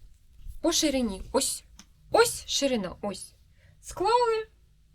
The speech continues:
І відразу викроюємо два рукава. Тут направлення ніякого малюнку немає,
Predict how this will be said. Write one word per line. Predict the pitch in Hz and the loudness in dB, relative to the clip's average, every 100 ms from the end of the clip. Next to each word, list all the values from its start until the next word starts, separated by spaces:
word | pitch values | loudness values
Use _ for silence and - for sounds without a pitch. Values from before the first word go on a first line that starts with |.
| - - - - | -20 -20 -20 -8
І | - 554 | -2 0
відразу | 233 302 339 247 | 6 6 6 2
викроюємо | 226 - 294 285 254 214 | -6 2 4 4 2 -2
два | 175 220 240 | -2 0 0
рукава. | 220 175 - 127 - - - | -2 -6 -6 -10 -12 -16 -10
Тут | 320 | 0
направлення | 339 - 254 208 226 226 | 0 2 2 0 -4 -2
ніякого | 220 214 - 214 | -2 -4 -6 -6
малюнку | 226 233 233 233 277 | -4 -2 -2 -2 -4
немає, | 339 415 508 453 427 | 0 2 4 4 2